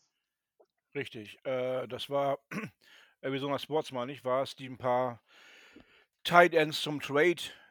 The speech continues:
äh, vorgeschlagen haben mit, mit Pro und Kontras. Das war zum einen der, der Hayden Hurst von den Atlanta Falcons, äh, Mo Alie-Cox von den Colts.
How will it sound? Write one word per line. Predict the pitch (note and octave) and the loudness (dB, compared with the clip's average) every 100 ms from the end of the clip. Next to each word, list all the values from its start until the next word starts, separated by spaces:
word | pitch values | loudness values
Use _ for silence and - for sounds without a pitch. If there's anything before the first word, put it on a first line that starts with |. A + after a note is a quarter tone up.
| _ | _
äh, | - B2 A#2+ G#2+ | -6 -2 -2 -2
vorgeschlagen | - C#3+ C#3+ C3+ C#3 C3 B2 A#2 | -2 -2 -2 -4 -4 -2 -2 -4
haben | B2 B2+ B2+ B2 B2 | -2 2 2 0 -6
mit, | A#2+ G#2+ - | -12 -12 -14
mit | B2+ A#2 - _ _ _ _ _ | -12 -14 -16 _ _ _ _ _
Pro | C3 C#3+ | -8 -6
und | C3+ | -4
Kontras. | F3+ G3+ G3 D3 D3 | -2 -2 -2 -4 -4
Das | - A2+ | -8 -6
war | B2+ B2+ | -4 -4
zum | - | -6
einen | C3 A#2 C3+ C3 | -6 -4 -4 -4
der, | B2+ A#2+ | -4 -2
der | A2+ | -2
Hayden | A#2 B2+ A#2+ | -2 -2 -4
Hurst | B2+ F3+ - - _ _ _ - | -4 -4 -8 -18 _ _ _ -12
von | A#2+ | -10
den | A#2 A2+ A2 G#2+ | -8 -8 -10 -12
Atlanta | G#2+ A2 A2+ G#2+ | -10 -6 -6 -6
Falcons, | B2 C3 F3 D#3+ - _ _ _ - - _ | -6 -6 -8 -18 -20 _ _ _ -20 -20 _
äh, | B2+ A2+ A#2 A2 | -8 -6 -4 -6
Mo | A#2+ C#3 | -6 -4
Alie-Cox | D3 C3+ - D3 E3+ | -4 -4 -2 -4 -4
von | C3+ | -12
den | A#2+ | -10
Colts. | G#2+ C#3+ G3+ - | -6 -4 -4 -8